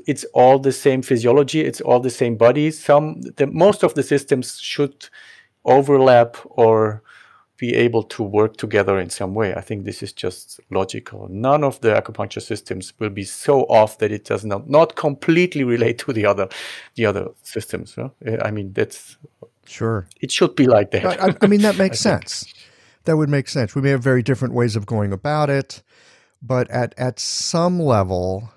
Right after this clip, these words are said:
Speaker 2: they should kinda rhyme with each other, right?
Speaker 1: Mm, yeah,
Speaker 2: Yeah.
Speaker 1: I think so.
Speaker 2: Yeah.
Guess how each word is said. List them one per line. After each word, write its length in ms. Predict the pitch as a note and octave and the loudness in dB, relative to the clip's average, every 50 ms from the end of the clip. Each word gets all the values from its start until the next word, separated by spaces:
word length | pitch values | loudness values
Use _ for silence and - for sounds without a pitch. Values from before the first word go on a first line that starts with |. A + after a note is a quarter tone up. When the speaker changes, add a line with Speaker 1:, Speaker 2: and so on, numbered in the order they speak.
| _ - | _ -4
Speaker 2:
they 140 | C3 B2 | -4 -2
should 260 | A2+ - - C3 A#2+ - | -2 -2 -6 -8 -8 -8
kinda 260 | - E3 E3 C#3+ C3+ | -6 -4 -2 -2 0
rhyme 440 | A#2 A2 A2+ A#2 A#2+ B2 C3 B2+ A#2 | 0 2 2 2 4 4 2 2 2
with 180 | G#2+ F#2+ - - | 2 0 0 -4
each 220 | F2+ E2+ - - | -8 -8 -6 -6
other, 360 | F2+ - - G1+ - - - _ _ _ | -6 -6 -6 -10 -14 -16 -20 _ _ _
right? 280 | - G2+ G2+ G2+ G#2+ - _ - | -6 -4 -2 -2 -4 -4 _ -10
Speaker 1:
Mm, 220 | G#2+ G#2+ - - - | -12 -12 -12 -12 -10
yeah, 160 | - A2 G2 | -8 -6 -6
Speaker 2:
Yeah. 140 | F2 - - - F2+ | -6 -8 -10 -12 -16
Speaker 1:
I 40 | G2+ | -16
think 180 | B2 A#2 A2+ | -18 -18 -18
so. 160 | - - - - | -18 -18 -16 -14
Speaker 2:
Yeah. 200 | F#2 E2+ E2+ | -12 -12 -14